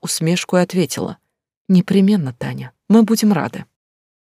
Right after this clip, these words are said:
Мое сердце сжималось при мысли о ребенке, которого я так и не увидела после его рождения. Этот маленький человечек был частью меня, и теперь я была вынуждена слышать о его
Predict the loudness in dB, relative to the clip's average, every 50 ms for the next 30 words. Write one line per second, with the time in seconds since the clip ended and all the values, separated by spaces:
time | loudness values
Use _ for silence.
0 | _ _ _ _ _ 0 2 2 2 2 0 0 0 0 -2 -2 -2 -2 0 0
1 | 0 0 0 0 -2 -4 -6 -4 -4 -4 -2 -2 -2 -2 -2 0 0 2 0 0
2 | -2 -4 -4 -6 -6 -8 -8 -8 -6 -6 -6 -6 -4 -4 -2 -2 -2 -2 -2 -4
3 | -6 -8 -10 -10 -8 -6 -6 -4 -4 -4 -6 -8 -6 -6 -6 -6 -6 -8 -8 -10
4 | -10 -4 -4 -4 -2 -2 -4 -4 -4 -6 -6 -6 -6 -8 -8 -8 -8 -10 -12 -14
5 | -16 -20 -20 -20 -16 _ -8 -6 -6 -2 -2 0 0 2 0 0 -2 -4 -6 -6
6 | -6 -6 -4 -4 -4 -4 -4 -4 -4 -6 -6 -8 -6 -8 -10 -8 -6 -6 -4 -4
7 | -6 -8 -8 -8 -6 -6 -4 -4 -6 -6 -6 -6 -6 -8 -8 -2 0 0 2 2
8 | 0 2 2 2 0 0 0 0 0 0 0 -4 -6 -8 -8 -8 -6 -6 -6 -6
9 | -6 -6 -6 -8 -10 -8 -4 -2 0 0 0 0 0 -2 -2